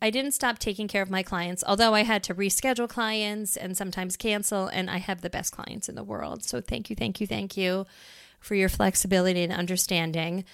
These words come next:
But I went way down to bare minimum on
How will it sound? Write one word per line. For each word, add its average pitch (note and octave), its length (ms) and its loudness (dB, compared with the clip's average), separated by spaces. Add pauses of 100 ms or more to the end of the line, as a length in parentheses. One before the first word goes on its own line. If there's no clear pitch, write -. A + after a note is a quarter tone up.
(420)
But A3+ 160 10
I A3+ 560 6 (920)
went G#3+ 220 0
way G#3 280 4
down F3 560 -2 (120)
to F3+ 480 0
bare F#3+ 240 4
minimum F#3 540 2 (200)
on F3 640 -2